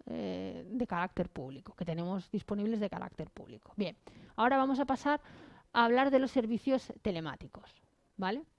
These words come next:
Bien. Los servicios telemáticos. Bien, los registros, eh, dentro de los servicios telemáticos, de lo primero que vamos a hablar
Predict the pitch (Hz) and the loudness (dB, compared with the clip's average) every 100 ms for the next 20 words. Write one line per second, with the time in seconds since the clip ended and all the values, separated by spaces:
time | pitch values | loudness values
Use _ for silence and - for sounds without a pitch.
0 | _ - 196 147 _ _ _ _ _ - | _ -6 -6 -6 _ _ _ _ _ -20
1 | - - - - - - - - 254 269 | -20 -20 -20 -20 -20 -20 -14 0 2 4
2 | 302 359 - 311 226 151 156 - 175 - | 4 4 4 4 2 -2 -6 -10 -14 -12
3 | - 220 190 208 233 233 285 - 330 - | 0 0 2 2 2 0 -2 2 2 0
4 | - 233 226 214 214 208 269 311 285 220 | -2 4 4 4 4 4 2 4 2 0
5 | 214 240 240 247 269 233 - 285 - 214 | 0 0 2 4 2 0 -4 -4 -6 -2
6 | 202 196 214 226 240 247 - 233 240 240 | 0 0 0 2 2 2 2 6 6 4